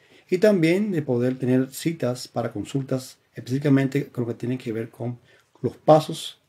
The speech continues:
a realizar para poder homologar su educación de enfermería y experiencia laboral de sus países en Canadá. Espero que les guste mucho y nos veremos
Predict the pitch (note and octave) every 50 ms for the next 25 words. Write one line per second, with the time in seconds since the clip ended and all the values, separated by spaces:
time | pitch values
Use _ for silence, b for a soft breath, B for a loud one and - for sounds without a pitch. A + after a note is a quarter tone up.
0 | _ _ - - A#2+ A#2 A2 A2 G#2 - - D3+ D#3+ F#3 F#3+ - C3 A#2 G#2+ -
1 | - G#2+ G#2 A2 A#2 A2+ A2 G#2+ G#2 G2+ G2+ A2 A2+ A#2+ - _ _ _ _ _
2 | _ _ _ _ _ _ - - - - D#3 D#3 D3+ C#3 B2 A#2+ A2+ - - -
3 | B2+ B2 B2 A2 A#2 B2 B2+ B2+ - C3 A#2+ A#2 A#2 A2+ A2+ A2+ A2+ A2 - -
4 | - G#2+ A#2 B2 B2 - A#2 G#2+ G#2+ G2+ G#2 G#2 G#2 G#2 G#2 G#2 G#2 - _ -
5 | A#2 A2+ G#2+ G2+ - - A2+ - - _ _ _ _ _ _ _ - G#2+ G#2+ G2+
6 | F#2 F2 E2+ D#2+ D2+ D#2 - _ _ _ _ _ _ _ _ _ _ _ _ _
7 | _ _ _ _ _ _ _ _ - - - C3 B2+ B2+ B2 A#2+ C3 B2+ - C#3
8 | D3+ F3+ F#3+ - G#3 F#3 D3 A#2+ G#2+ G#2+ G#2+ A2+ A#2 A#2+ A#2+ B2+ B2+ B2+ - -
9 | _